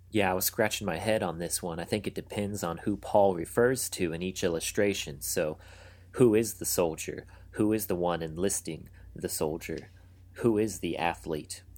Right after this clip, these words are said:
Who is the one who made the rules to compete by? Who is the farmer? What would then be the farmer's crops? And I would guess that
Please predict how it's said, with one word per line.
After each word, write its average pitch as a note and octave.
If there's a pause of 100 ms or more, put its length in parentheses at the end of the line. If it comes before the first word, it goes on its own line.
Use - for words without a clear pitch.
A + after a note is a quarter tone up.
Who F#2
is F2+
the F#2
one F2+
who A2+
made G#2
the G2+
rules F#2+
to -
compete -
by? - (200)
Who F2
is G2
the G2
farmer? F2+ (520)
What G2
would F#2+
then F2+
be F2
the E2+
farmer's E2+
crops? - (440)
And F2
I A2+
would B2+
guess A2
that F#2+